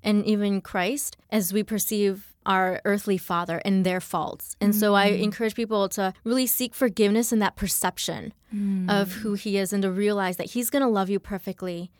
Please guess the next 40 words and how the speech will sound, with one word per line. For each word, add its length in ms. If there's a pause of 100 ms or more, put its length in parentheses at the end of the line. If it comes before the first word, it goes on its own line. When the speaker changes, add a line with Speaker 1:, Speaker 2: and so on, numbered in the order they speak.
(100)
Speaker 1:
He 160
really 300
can. 420 (160)
Speaker 2:
And 100
I 60
think 240
sometimes 460
we're 80
permitted 560
to 80
have 300
all 180
these 400
shortcomings 640
around 300
us 160
so 200
that 160
we 120
will 500 (100)
be 100
driven 640
to 120
that 160
Speaker 1:
Mm-hmm. 80
Speaker 2:
reality 720 (300)
that 100
it 100
is 220
really 240
only 240
God 280
that 120
can 140
fill 680
the 80
deepest 380
longing 400
and 100
the 40